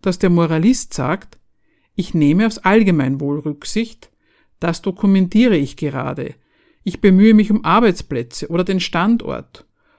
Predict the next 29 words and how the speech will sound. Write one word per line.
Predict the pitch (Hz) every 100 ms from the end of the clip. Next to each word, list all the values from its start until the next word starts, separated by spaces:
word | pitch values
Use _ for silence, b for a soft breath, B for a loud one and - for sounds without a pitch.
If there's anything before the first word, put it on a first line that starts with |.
| -
oder | 180 208 185
weil | 170
ich | 208
meinen | 190 175 175 175
Dienst | 180 226 226
für | 202
das | 180 175
Allgemeinwohl | 143 165 214 196 190 180 175 180
abliefere, | 196 202 175 156 160 170 165 233 - _ _ _ _ _ _
habe | - 175
ich | 190
jetzt | 160 196 - 233
im | 214
Gegenzug | 147 147 185 - 214 240 -
ein | 180 151
Recht | 170 - -
darauf, | 123 143 165 - -
dass | - 180 -
sich | 180 160
meinem | 147 151 226
Interesse | 214 180 156 147 131 139 - 226 -
ein | 175 -
anderes | 131 143 175 196 -
nicht | 165 170 165 190
in | 190
den | 220 214
Weg | 233 -
stellen | - 123 127 131
darf.“ | - - -